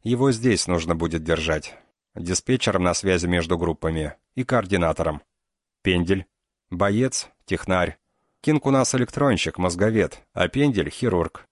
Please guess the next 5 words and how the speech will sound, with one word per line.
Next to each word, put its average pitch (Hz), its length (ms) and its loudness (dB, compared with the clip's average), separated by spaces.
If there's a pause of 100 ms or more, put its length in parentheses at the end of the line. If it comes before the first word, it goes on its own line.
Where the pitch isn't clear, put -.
(420)
Его 110 260 2
отделение 117 500 2
сейчас 107 400 0
завод 104 320 2
собирает. 80 560 -2